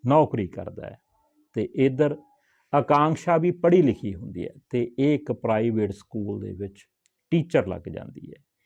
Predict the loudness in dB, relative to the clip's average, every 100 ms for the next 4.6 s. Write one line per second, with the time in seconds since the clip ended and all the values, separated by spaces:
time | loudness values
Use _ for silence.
0 | _ _ _ _ _ 4 6 6 4 6
1 | 8 8 6 6 2 2 -2 -16 _ _
2 | _ _ _ 6 6 6 2 2 2 4
3 | 2 0 -8 -6 -4 0 0 0 -2 -4
4 | -2 -2 -4 -6 -6